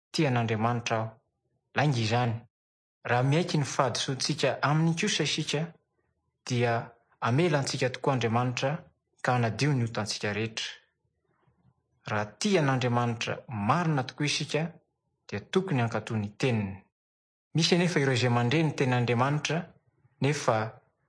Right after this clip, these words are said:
vetivety foana dia manadino izay ireny. Tsy ny sitrapon'Andriamanitra no saintsaininy, fa izay tiany ny tenany ihany.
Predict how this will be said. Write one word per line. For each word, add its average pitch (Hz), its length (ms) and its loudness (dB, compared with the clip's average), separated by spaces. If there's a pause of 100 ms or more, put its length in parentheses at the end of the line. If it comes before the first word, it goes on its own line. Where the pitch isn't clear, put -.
(120)
vetivety 147 380 0
foana 185 280 4
dia 120 340 0
manadino 117 480 0
izay 110 260 -2
ireny. 117 300 0 (920)
Tsy - 140 0
ny 170 60 4
sitrapon'Andriamanitra 170 960 2
no 135 100 2
saintsaininy, 156 800 0 (720)
fa 131 100 0
izay 113 260 0
tiany 160 280 2
ny 127 100 -2
tenany 123 360 2
ihany. 127 280 2